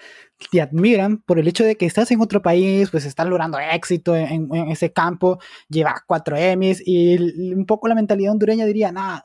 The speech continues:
ese man pues ya se olvidó de Honduras, ¿qué va a estar regresando? ¿Qué, qué le va a importar lo que pasa aquí?". Sí, ya tiene mucho, mucho éxito, pero vos has sido todo lo contrario, has tratado de tener esa conexión, tenés ya Brigade, que es un trabajo de eso,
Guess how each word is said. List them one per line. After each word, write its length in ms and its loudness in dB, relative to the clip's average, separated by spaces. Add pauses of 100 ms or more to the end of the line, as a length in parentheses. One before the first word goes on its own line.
ese 220 -4
man 340 0
pues 300 2
ya 120 2
se 60 -2
olvidó 200 2
de 60 4
Honduras, 400 0
¿qué 100 0
va 60 4
a 40 0
estar 160 -2
regresando? 580 -2
¿Qué, 200 -2
qué 160 -2
le 100 0
va 60 2
a 40 -2
importar 420 -2
lo 80 0
que 100 -8
pasa 160 -2
aquí?". 300 -4 (540)
Sí, 100 0
ya 80 2
tiene 180 0
mucho, 400 -2
mucho 240 -4
éxito, 440 -2
pero 160 4
vos 160 4
has 60 0
sido 300 2 (120)
todo 220 2
lo 140 0
contrario, 580 0 (400)
has 220 0
tratado 460 2
de 60 2
tener 240 -2
esa 200 -4
conexión, 520 0 (300)
tenés 240 2
ya 160 2
Brigade, 460 0
que 80 -4
es 80 -2
un 80 -6
trabajo 420 2
de 140 2
eso, 120 -4